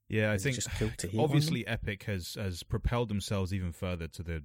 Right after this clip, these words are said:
Speaker 1: to the front of gaming with Fortnite. Like, that's undisputable. Fortnite is the biggest game in the world right now, and, and because of that, Epic is doing very well for themselves. And maybe people just hate to see someone doing so well, um,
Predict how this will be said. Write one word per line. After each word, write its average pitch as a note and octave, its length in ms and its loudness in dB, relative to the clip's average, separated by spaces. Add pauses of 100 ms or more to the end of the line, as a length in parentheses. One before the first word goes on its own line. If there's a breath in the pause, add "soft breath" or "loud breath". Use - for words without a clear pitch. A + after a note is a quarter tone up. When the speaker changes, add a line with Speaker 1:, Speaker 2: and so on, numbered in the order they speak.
Speaker 1:
to F2 100 -6
the D#2+ 80 -6
front F2 320 -4
of D2+ 200 -8 (240)
gaming D#2 540 -2
with F#2 300 -2
Fortnite. D#2+ 380 -6 (280)
Like, D#2 220 -8
that's F2 260 -8
undisputable. G2 600 -4
Fortnite G#2+ 360 -2
is F#2+ 60 -4
the E2 60 -12
biggest G2+ 260 -4
game F#2+ 140 -2
in G#2 60 -2
the F#2+ 80 -2
world D2+ 300 -10
right D#2+ 180 -12
now, D2+ 340 -12
and, D#2+ 200 -14 (100)
and E2 200 -10 (760)
because F2+ 220 -6
of E2 60 -10
that, F2 160 -4
Epic - 260 -4
is F#2 80 -4
doing B2 220 0
very C3+ 180 -2
well F3+ 200 -6
for - 100 -10
themselves. D#2+ 400 -8
And E2+ 60 -4
maybe C#3 220 0
people C#3+ 220 -2
just - 200 -6
hate B2 240 -4
to A#2+ 80 -6
see F#2+ 240 -6
someone F2+ 320 -8
doing F#2 280 -4
so F2 240 -8
well, D#2 340 -8 (520)
um, D2 500 -6